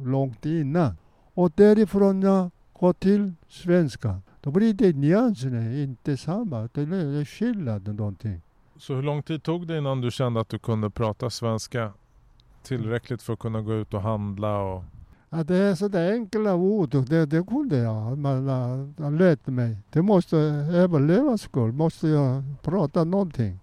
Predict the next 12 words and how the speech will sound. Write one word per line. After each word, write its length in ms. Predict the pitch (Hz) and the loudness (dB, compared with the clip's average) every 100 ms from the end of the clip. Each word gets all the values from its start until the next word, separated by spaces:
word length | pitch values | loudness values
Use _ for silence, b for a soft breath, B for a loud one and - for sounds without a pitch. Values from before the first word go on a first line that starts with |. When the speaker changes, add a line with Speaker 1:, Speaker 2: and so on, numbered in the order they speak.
| - | -14
Speaker 2:
Men 220 | - 139 | -6 -4
du 100 | 165 | -4
satt 300 | - 185 - | -2 -4 -2
alltså 260 | 143 - 135 | -4 -2 -4
med, 420 | 123 127 123 113 113 - - 123 | -2 -2 -2 -4 -8 -16 -14 -8
eh, 340 | 120 110 113 | -6 -6 -6
koreansk 540 | - 127 147 156 - 156 | -6 -2 -2 -2 -4 -6
ordlista, 800 | 139 123 135 131 - 131 127 | -6 -4 -4 -4 -6 -6 -6
japansk 540 | 123 120 - 127 131 - | -6 -6 -4 -4 -6 -6
ordlista 760 | 120 107 110 110 - - 107 113 | -8 -6 -8 -10 -10 -8 -6 -8
och 260 | 113 113 | -10 -12
svensk 600 | - 113 113 117 - - | -8 -6 -6 -6 -12 -18